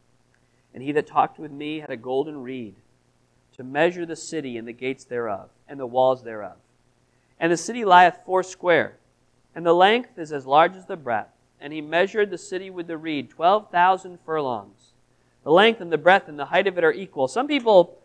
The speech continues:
believe that this will be a cubical city. And again, you can do your own study on the speculation of that,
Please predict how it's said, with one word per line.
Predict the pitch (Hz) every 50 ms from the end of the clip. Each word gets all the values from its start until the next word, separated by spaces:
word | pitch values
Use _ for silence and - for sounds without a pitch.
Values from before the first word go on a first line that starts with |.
| _ _
believe | 170 175 170 185 202 196 180
that | 175 175 165 175
this | 170 - -
will | 180
be | 170 165 180 170
a | 160 151 151
cubical | 151 - - 240 208 196 - - 160 143 131 117 - _ _
city. | _ - - - 165 120 107 98 - _ _ _ _ _ _ _
And | 143 147 143 139 135 - _ _ _ _
again, | - 170 175 202 208 196 190 180 180 - _ _ _ _
you | - 196 214
can | 208 220 196
do | 190
your | 196 185 170 170
own | 170 170 170
study | - - 175 175 170 160
on | 147 143 143 143
the | 143 139 135 131 135 -
speculation | - - - - 165 156 - - 143 143 151 175 170 - 196 190
of | 185 180
that, | 185 185 196 185